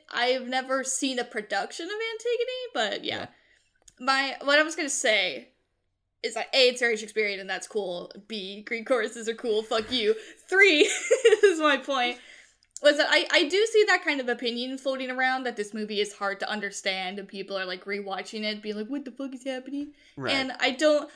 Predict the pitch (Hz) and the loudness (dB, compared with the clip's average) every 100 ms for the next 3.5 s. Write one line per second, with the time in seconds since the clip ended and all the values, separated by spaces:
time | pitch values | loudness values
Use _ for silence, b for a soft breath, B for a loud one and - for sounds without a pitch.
0 | b 269 294 294 269 254 240 240 214 - | b 4 6 4 2 -2 -6 -6 -6 -2
1 | 220 196 190 185 160 208 214 214 220 208 | -2 -2 -4 -2 -2 0 0 0 0 2
2 | 226 - 220 202 262 269 294 285 294 262 | 2 2 2 6 8 10 10 8 10 12
3 | 240 233 202 202 156 | 12 10 8 8 10